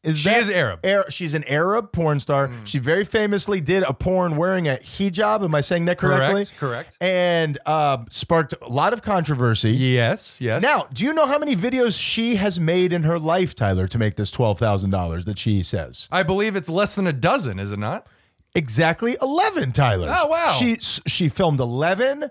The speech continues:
Speaker 1: videos during her three months as a porn star in twenty fourteen.
Speaker 2: Mm-hmm.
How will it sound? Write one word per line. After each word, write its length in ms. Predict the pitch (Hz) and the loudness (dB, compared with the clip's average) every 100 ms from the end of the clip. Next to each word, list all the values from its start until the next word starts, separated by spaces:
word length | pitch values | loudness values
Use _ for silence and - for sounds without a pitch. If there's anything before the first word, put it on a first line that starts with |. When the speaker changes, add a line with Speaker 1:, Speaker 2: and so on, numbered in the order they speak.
| - | -6
Speaker 1:
videos 680 | - 156 262 240 170 147 143 | -4 0 0 2 2 2 0
during 180 | 160 147 | -2 0
her 140 | 131 | 2
three 320 | 101 - 190 214 | 0 0 0 2
months 260 | 208 208 | 2 0
as 80 | 214 | -4
a 60 | 240 | -4
porn 340 | 220 247 233 | 0 0 0
star 240 | - 185 190 | 0 0 0
in 200 | 180 160 | -2 -4
twenty 400 | - 208 214 220 | -2 0 0 -2
fourteen. 640 | 202 208 202 226 220 147 | 0 0 0 0 0 0
Speaker 2:
Mm-hmm. 400 | 143 160 151 143 | -2 -4 -2 -2